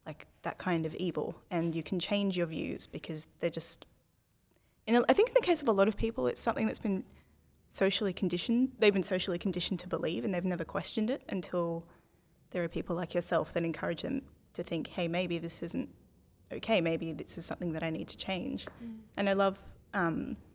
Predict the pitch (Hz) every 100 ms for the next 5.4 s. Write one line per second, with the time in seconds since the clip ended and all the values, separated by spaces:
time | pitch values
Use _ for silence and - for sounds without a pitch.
0 | - - - - _ - - 208 202 -
1 | 214 247 - 175 - 196 180 - 175 180
2 | 180 175 180 - 175 165 165 165 170 -
3 | 190 - 165 - - - _ - 185 180
4 | 180 175 160 - - - - 180 - 190
5 | - 175 170